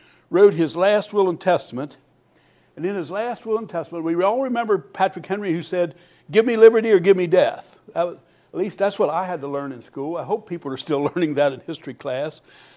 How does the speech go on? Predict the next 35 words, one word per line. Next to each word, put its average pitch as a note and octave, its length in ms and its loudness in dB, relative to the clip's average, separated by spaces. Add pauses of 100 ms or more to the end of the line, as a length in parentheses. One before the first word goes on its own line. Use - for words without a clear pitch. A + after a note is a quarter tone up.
(160)
Uh, B2+ 340 -2
but C#3+ 280 0 (260)
he E3 120 -2
said, C#3 280 0
"Give A3 160 2
me B3+ 140 -6
liberty A3 380 -2
or E3+ 120 -4
give E3 220 -4
me A3 80 -12
death," E3 380 -8
when C#3+ 140 -8
it C3+ 120 -14
ta-, E3 220 -6
when D3 180 -2
it C#3+ 100 -6
came F3+ 280 0
to, C#3+ 300 -4 (440)
uh, C#3 240 -8 (320)
leaving, G#3 540 -10 (600)
uh, C#3+ 560 -4
the, C#3+ 400 -4
uh, C3+ 220 -4 (640)
and D3 180 -8
f-, - 160 -20 (140)
the, C3 120 -14 (160)
the C#3 260 -4 (260)
England G#3+ 500 0
and D3 280 -4
leaving F#3+ 360 -4
and C#3+ 300 -4
becoming F#3+ 460 -2
an D3 80 -2
independent E3+ 500 0
nation. D3 420 -6